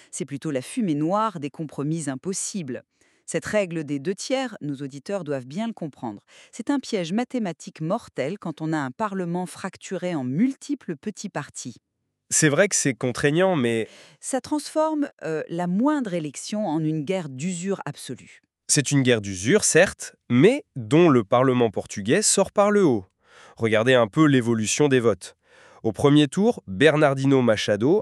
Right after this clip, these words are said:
Speaker 2: un ancien président très clivant, a soixante-treize voix, contre cent huit pour Teixeira Gomes.
Speaker 1: Ouais.
Speaker 2: Mais au troisième tour,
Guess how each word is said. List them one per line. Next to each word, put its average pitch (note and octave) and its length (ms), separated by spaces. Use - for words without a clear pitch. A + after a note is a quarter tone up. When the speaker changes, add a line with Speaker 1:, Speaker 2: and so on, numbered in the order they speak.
Speaker 2:
un F2 160
ancien F#2 320
président G2+ 540
très - 240
clivant, C#3 500
a G2 100
soixante-treize E3 840
voix, E2+ 260
contre A2+ 460
cent B2+ 340
huit E3+ 260
pour - 220
Teixeira G#2+ 460
Gomes. F2+ 220
Speaker 1:
Ouais. F3+ 500
Speaker 2:
Mais A#2 140
au A#2+ 80
troisième C3+ 500
tour, F#3 400